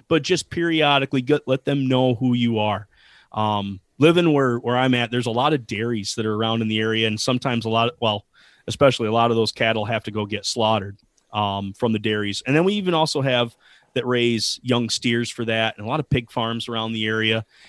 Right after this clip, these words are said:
And I found myself a slaughter facility, and I've just made myself known. Whether, you know, I'm going to the shop and I'm, I'm talking to 'em, or, you know,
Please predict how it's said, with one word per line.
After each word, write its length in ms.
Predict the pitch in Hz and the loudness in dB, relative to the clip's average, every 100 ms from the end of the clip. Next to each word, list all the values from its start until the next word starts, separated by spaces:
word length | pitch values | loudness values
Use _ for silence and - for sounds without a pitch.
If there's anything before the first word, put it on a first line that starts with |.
| - - | -18 -4
And 460 | 110 107 104 98 - | -2 -2 -2 -6 -4
I 80 | 110 | -4
found 300 | - 131 151 | 0 0 0
myself 400 | 147 - 147 135 | 0 2 2 2
a 60 | 123 | -2
slaughter 360 | - 117 147 | 0 2 0
facility, 720 | - 117 - 107 104 104 107 - _ _ - | -2 -4 -2 -2 -2 -2 -4 -8 _ _ -6
and 120 | 117 | -2
I've 140 | 113 110 | -2 -2
just 300 | 135 - 107 | -2 -4 -2
made 360 | 110 120 131 | 2 2 2
myself 560 | 127 120 - 123 113 - | 0 -2 0 0 0 -2
known. 600 | 101 104 101 104 98 104 _ _ _ _ | -4 -2 0 -2 -4 -12 _ _ _ _
Whether, 300 | 117 113 113 | 0 0 -2
you 80 | 131 | -2
know, 60 | 113 | -2
I'm 120 | 113 | -2
going 320 | 120 120 123 | 0 2 2
to 60 | 120 | 0
the 60 | |
shop 460 | 113 - 120 120 - | -2 0 2 2 0
and 100 | 113 | -4
I'm, 180 | 113 117 | -4 -6
I'm 160 | 110 107 | -8 -8
talking 420 | - 110 110 110 | -4 -4 -4 -6
to 140 | 101 113 | -4 -2
'em, 300 | 110 107 110 _ _ _ | -2 -4 -8 _ _ _
or, 540 | 107 110 104 104 101 - _ - | -2 -2 -2 -4 -6 -10 _ -8
you 100 | 113 | -6
know, 240 | 101 101 | -4 -8